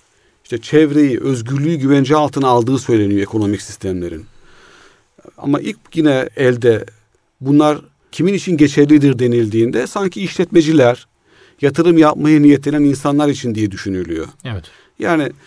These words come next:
Speaker 1: yatırım yapma niyetinde olan insan için ekonominin, e, sistemin diyelim güvence oluşturduğu söyleniyor.
Speaker 2: Evet.
Speaker 1: Halbuki bu arka planda da ta aileye varan,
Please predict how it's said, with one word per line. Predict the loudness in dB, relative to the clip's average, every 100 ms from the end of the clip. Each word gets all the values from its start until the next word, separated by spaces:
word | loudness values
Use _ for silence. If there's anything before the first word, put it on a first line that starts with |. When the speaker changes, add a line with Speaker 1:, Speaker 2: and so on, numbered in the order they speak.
| _ -4
Speaker 1:
yatırım | -4 -2 -2
yapma | -2 0 0
niyetinde | 4 2 2 0
olan | 2 2 0
insan | 0 -2 -2 -2
için | -4 -8 -4
ekonominin, | -4 2 2 2 2 0 -4 -14 _ _ _ _ _ _ -10
e, | -6 -4 -6
sistemin | -8 -10 -2 0 2 0
diyelim | -4 -6 -2
güvence | 4 4 2
oluşturduğu | -4 -6 -4 -6 -4 -6
söyleniyor. | -4 -4 -4 -6 -8 -10 -14 _ -16
Speaker 2:
Evet. | -14 -14 _ -10
Speaker 1:
Halbuki | -8 -6 -6 -4
bu | 0 0
arka | 0 -2
planda | -8 -2 2 2 2
da | 0 -4 -12 _ _ _ _
ta | -4 0 0 2
aileye | 2 4 4 6 6
varan, | 6 4 2 -4